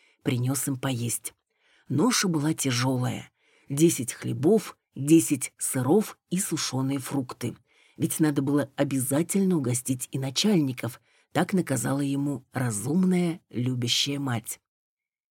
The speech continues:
Мы не знаем, что заставило Давида вызваться биться с Голиафом. Так или иначе, он это сделал, сказав: "Господь, который избавлял меня от льва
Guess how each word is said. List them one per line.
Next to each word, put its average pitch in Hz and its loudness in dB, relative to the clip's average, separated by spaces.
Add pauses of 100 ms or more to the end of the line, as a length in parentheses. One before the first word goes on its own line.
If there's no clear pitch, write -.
(460)
Мы 202 6
не 247 6
знаем, 151 0
что 160 4
заставило 127 0
Давида 131 2
вызваться 135 0
биться 127 -2
с 120 -2
Голиафом. 131 -2 (520)
Так 240 4
или 139 4
иначе, 208 2 (240)
он 147 2
это 139 -2
сделал, 127 -2 (100)
сказав: 127 0 (440)
"Господь, 160 4
который 139 0
избавлял 139 2
меня 131 2
от 135 -2
льва 131 2